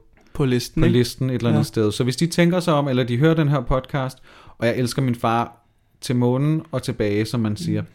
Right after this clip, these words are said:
Speaker 2: Det er slet ikke det. Men, men det kommer jo også et eller andet sted fra, at man er den sidste i rækken. Det er jo, fordi man ikke selv har åbnet op og,
Speaker 1: Ja.
Speaker 2: og,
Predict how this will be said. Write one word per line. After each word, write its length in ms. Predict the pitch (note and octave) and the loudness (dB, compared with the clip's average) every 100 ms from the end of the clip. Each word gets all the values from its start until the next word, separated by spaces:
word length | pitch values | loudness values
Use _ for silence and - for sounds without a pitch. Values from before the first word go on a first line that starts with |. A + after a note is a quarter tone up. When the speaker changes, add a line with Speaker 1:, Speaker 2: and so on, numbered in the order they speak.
| _ _ _ _ _ - | _ _ _ _ _ -8
Speaker 2:
Det 60 | A#2 | -2
er 40 | |
slet 180 | D#3 E3+ | 2 2
ikke 120 | E3+ | 2
det. 200 | C3+ D3+ - _ _ _ _ _ _ _ _ | 0 0 -4 _ _ _ _ _ _ _ _
Men, 260 | B2 C3 B2 - | -4 -2 -4 -4
men 180 | B2 | -2
det 80 | A#2 | -2
kommer 280 | A#2 D#3 F#3+ | 0 0 2
jo 60 | D3 | 0
også 160 | D3+ | 0
et 40 | D#3+ | 0
eller 120 | E3 | 2
andet 160 | D#3 | 2
sted 200 | - C3+ | 0 -2
fra, 380 | C3+ - A#2+ - - _ _ - | -2 -4 -6 -6 -16 _ _ -8
at 140 | A#2 | -2
man 140 | B2 A2+ | 0 2
er 60 | |
den 120 | G2 | 0
sidste 340 | G2 A#2 A2 B2 | -4 -6 -4 -2
i 60 | |
rækken. 400 | A2+ G2 G2 A#2 | -2 -2 -2 -4
Det 120 | A2+ B2 | 0 2
er 40 | |
jo, 60 | C#3+ | 2
fordi 180 | E3 | 2
man 180 | D#3 C#3 | 2 4
ikke 160 | D3 - | 2 0
selv 260 | E3 E3 | 0 0
har 140 | - D3 | 0 0
åbnet 340 | C3+ B2 B2+ | 0 0 0
op 300 | G#2+ D#3 - - | 0 0 -2 -4
og, 160 | C3 F3 | -4 -2
Speaker 1:
Ja. 100 | D#3 | -2
Speaker 2:
og, 200 | A#2+ | -4